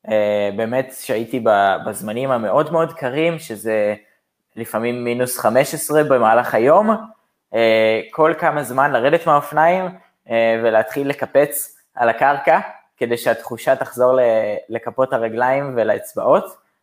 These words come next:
האצבעות התחילו כל הזמן לאבד תחושה, אה, ולפעמים קצת לכאוב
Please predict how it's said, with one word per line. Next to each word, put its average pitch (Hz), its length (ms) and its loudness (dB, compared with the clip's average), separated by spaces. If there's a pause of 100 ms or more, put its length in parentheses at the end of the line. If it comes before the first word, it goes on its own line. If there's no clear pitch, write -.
האצבעות 123 560 2
התחילו 131 680 -2
כל 131 160 0
הזמן 127 280 -2
לאבד 117 300 2
תחושה, 175 640 0 (520)
אה, 113 240 0
ולפעמים 120 320 -6
קצת - 220 -2
לכאוב 202 560 0